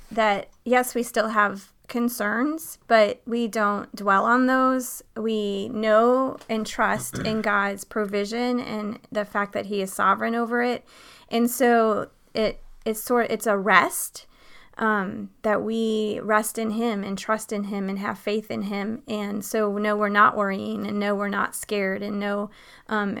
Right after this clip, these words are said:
we might not enjoy <laughs> what we're going through. We might not, um, it, it still might concern us and might cause us to have a moment where we stop and think about, um,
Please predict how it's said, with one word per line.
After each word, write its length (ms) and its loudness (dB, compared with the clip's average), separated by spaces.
we 120 2
might 200 0
not 280 0
enjoy 840 0
<laughs> 40 -20
what 220 -2
we're 280 6
going 400 0
through. 340 0
We 120 2
might 320 -2
not, 320 -2
um, 420 -8
it, 320 0
it 140 2
still 280 2
might 200 0
concern 460 -2
us 240 -2
and 120 -2
might 300 -4
cause 360 2
us 220 -2
to 300 0
have 280 0
a 60 0
moment 720 0
where 260 2
we 280 -2
stop 440 0
and 280 -4
think 200 -4
about, 540 0
um, 460 -6